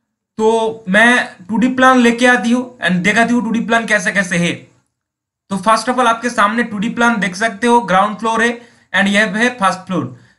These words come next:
तो ground floor से हम start करते हैं, देख लेते हैं ground floor क्या क्या है ground floor के अंदर। तो ये है ground फ्लोर,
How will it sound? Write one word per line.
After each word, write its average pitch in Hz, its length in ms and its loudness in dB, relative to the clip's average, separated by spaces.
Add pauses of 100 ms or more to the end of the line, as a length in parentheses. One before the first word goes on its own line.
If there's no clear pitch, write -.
(160)
तो 160 80 -6
ground 202 360 0
floor 240 180 0
से 240 140 -2
हम 233 140 2
start 233 280 -2
करते 233 240 0
हैं, 262 300 -2 (160)
देख 196 160 -4
लेते 220 180 0
हैं 196 100 -2
ground 190 180 0
floor 190 160 -4
क्या 185 180 0
क्या 185 200 0
है 214 160 -2
ground 175 240 0
floor 175 140 -8
के 214 80 -6
अंदर। 139 340 -2 (1120)
तो 202 80 -6
ये 220 280 2
है 254 60 4
ground 208 300 0
फ्लोर, 262 340 -2